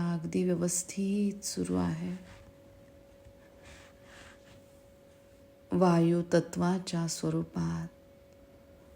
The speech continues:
सूक्ष्म स्वरूपात महाबळी श्री हनुमानजी आपल्या अंतरंगाच्या ठिकाणी विराजमान झालेले आहेत. त्यांचे प्रत्येक क्षणाला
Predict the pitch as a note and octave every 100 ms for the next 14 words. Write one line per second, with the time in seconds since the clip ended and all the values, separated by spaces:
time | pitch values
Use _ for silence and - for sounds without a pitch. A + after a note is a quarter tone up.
0 | - - G#3 G#3 - F#3 E3+ F#3 F3 -
1 | - F#3+ C3 - - - - - - -
2 | - - - - - - - - - -
3 | - - F#3 D#3+ F3+ F#3+ F3+ E3 E3 D#3+
4 | - E3+ D#3 D#3+ E3 E3 F3 F#3 F3+ E3
5 | F3 E3+ F#3 G3 - - - - - -
6 | - - - - - - F3+ - F3 E3+
7 | E3 E3 E3+ E3+ E3 E3 F3+ F3+ F3 E3
8 | F3 E3 E3+ E3+ F3 E3+ E3+ E3 E3 D#3+
9 | - E3+ F3+ F3+ F3+ D#3+ D#3+ D#3+ E3 D#3
10 | F3 F3+ - - - - - - - -
11 | - - - - - - F3 E3 E3 E3+
12 | E3 E3+ - - F3 E3+ - F3 E3+ F3+
13 | F#3 F#3+